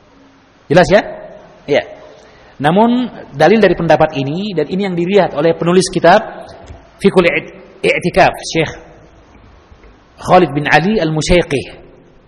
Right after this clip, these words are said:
hafizahullah taala. Beliau ber-, me-, me-, menguatkan pendapat yang mengatakan sah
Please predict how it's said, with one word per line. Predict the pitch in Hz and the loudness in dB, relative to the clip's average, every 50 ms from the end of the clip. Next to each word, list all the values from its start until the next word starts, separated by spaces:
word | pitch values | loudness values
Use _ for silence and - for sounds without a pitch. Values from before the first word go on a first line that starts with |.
| _ _ _ | _ _ _
hafizahullah | - 160 139 156 160 165 147 156 156 151 - | -2 0 0 2 2 2 2 2 0 0 0
taala. | - 147 175 156 123 101 - - - - - - - - _ _ _ _ _ | 0 -2 0 0 -2 -4 -6 -12 -20 -20 -20 -20 -20 -20 _ _ _ _ _
Beliau | 120 156 190 196 180 | 2 4 4 4 4
ber-, | 180 180 - | 0 0 -2
me-, | 160 165 165 - - - - - | -6 -6 -6 -8 -20 -20 -18 -8
me-, | 143 151 156 156 - | -6 -6 -6 -6 -4
menguatkan | 156 170 170 160 160 160 160 - - 220 220 208 - | -2 -2 0 2 0 0 0 0 -2 -2 0 0 -2
pendapat | 185 170 147 135 123 - - 135 170 220 - - - - - - - - _ | -2 2 4 2 2 2 0 -2 -2 -2 -4 -6 -18 -20 -20 -20 -20 -14 _
yang | 139 156 151 156 143 | 0 0 0 0 -4
mengatakan | 143 143 139 135 - 151 - 175 160 147 123 | -6 -6 -6 -4 -4 -4 -4 -6 -8 -8 -10
sah | - - 185 175 147 - - - - | -6 -2 -2 -2 -2 -4 -10 -14 -18